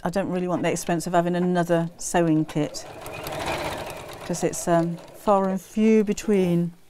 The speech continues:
I do demos down there. Um, oh, I did notice, sorry I didn't see who, but somebody was asking when the next Seamless Sunday is. I think, I think it's the seventh, um,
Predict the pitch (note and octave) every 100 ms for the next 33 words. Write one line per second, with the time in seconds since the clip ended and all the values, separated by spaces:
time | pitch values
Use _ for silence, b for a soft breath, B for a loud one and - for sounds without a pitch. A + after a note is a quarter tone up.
0 | - b b b b b b - - F#3
1 | E3+ F3 F3 E3+ E3+ E3+ F3 E3+ E3+ E3+
2 | E3+ B B B G#3+ A3 A3 - B3 B3
3 | C#4 C#4+ C#4+ C#4 - B3 - C4+ B3+ B3+
4 | B3 B3 C4+ B3 A#3+ A#3+ G#3+ G#3+ - A#3+
5 | A#3 A#3 A#3 A#3 - A3+ A3 A3+ - -
6 | B3+ A3+ A3 A3 C4+ B3+ A#3 E3 D#3+ D#3+
7 | G3 - B B - - F#4+ A#3+ A#3 C#4+
8 | - - - - - - _ - - -
9 | A3 G#3 - - - G#3+ - G#3 A#3 G3
10 | E3+ D#3+ - - D#3+ - - E3+ F3 E3+
11 | F3